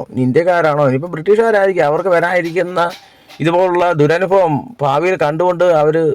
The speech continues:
ഏഹ്, ബോധവൽക്കരണമായിട്ട് ചിലപ്പോൾ ചെയ്തതായിരിക്കും. ഇത് യു കെയുടെ ഭാവിയിലെ അവസ്ഥ ഇങ്ങനെ ആകും എന്നാണ് ഈ വീഡിയോയിൽ കൂടി കാണുന്നത്. കണ്ടോ,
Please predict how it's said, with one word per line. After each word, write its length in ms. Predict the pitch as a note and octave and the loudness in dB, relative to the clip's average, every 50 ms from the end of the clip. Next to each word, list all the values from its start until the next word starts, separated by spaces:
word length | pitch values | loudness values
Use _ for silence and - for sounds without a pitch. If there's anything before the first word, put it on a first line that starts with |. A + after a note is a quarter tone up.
| - - - G#2+ A2+ C3+ | -4 -6 -6 -2 0 2
ഏഹ്, 220 | C#3+ C#3 C3+ C3+ B2+ C3 | 2 2 2 2 0 0
ബോധവൽക്കരണമായിട്ട് 760 | B2 C3+ D3+ E3 E3+ E3+ E3+ E3+ F3 E3+ F3 F3 F3 E3+ E3+ E3 | 0 2 2 2 2 0 0 -2 -2 0 -2 -2 -2 -2 -2 -2
ചിലപ്പോൾ 180 | D#3+ D#3+ E3 | -2 -2 -2
ചെയ്തതായിരിക്കും. 600 | D#3 F3 F3+ F3 E3 E3 D3+ C#3+ B2 A2 A2 - - _ _ _ _ _ _ - _ _ _ - | -2 -2 0 0 2 2 2 0 -2 -4 -8 -12 -14 _ _ _ _ _ _ -20 _ _ _ -4
ഇത് 180 | C#3+ D#3+ F#3+ A3+ A3+ A3 G3+ - - - - - - D3 D#3 | 0 2 4 4 4 4 2 0 -2 -2 -4 -8 -6 -2 0
യു 180 | D3 D#3+ F3 - - | 2 2 2 0 0
കെയുടെ 280 | G#3+ G#3+ A3 A3 G#3+ G#3+ E3+ F3 | 0 0 0 2 0 0 0 -2
ഭാവിയിലെ 440 | E3+ D#3+ E3+ F3+ F#3+ G3+ G3+ G3+ F#3 E3 | -2 -2 -2 0 2 2 4 2 2 0
അവസ്ഥ 300 | D#3+ D#3+ F3+ D#3+ - G#3+ | 0 -2 -2 -2 0 0
ഇങ്ങനെ 280 | G3+ F#3 F3+ F#3+ F#3+ F3+ E3+ E3+ | 0 0 0 -2 -2 0 0 0
ആകും 240 | F3 F#3 F#3+ G3+ F#3+ E3 - A#2 D3+ D#3 | 0 0 0 0 -2 -2 -2 -2 0 0
എന്നാണ് 320 | E3 G3 G#3+ G3 F3+ F3 E3+ | 0 0 0 -2 -2 -2 -2
ഈ 40 | E3 D#3 | 0 0
വീഡിയോയിൽ 280 | D#3 D#3+ D#3+ E3 E3 E3 D3+ | 2 2 2 2 0 0 0
കൂടി 160 | F3 E3+ E3 D3 | 0 0 2 2
കാണുന്നത്. 440 | C3+ B2+ B2+ B2+ B2 A2+ G#2+ B2+ G#2+ | 0 0 0 -2 -2 -4 -6 -6 -4
കണ്ടോ, 220 | B2 C#3+ C3 A#2 | -4 -2 0 0